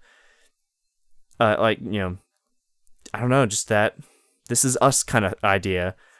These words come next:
I think you'll be all right. And I think, um, the result on the end of that,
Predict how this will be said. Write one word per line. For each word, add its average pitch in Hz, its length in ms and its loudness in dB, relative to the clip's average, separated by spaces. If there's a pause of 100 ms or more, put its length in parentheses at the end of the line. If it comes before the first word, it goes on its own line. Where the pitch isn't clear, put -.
(140)
I - 100 2
think 240 180 0
you'll 226 100 4
be 233 120 6
all 226 100 8
right. 214 280 4
And 139 100 6
I 160 60 6
think, 208 340 4
um, 147 300 6
the 135 100 2
result 135 400 6
on 135 140 2
the 131 120 -2
end 185 160 2
of 151 80 2
that, 98 300 2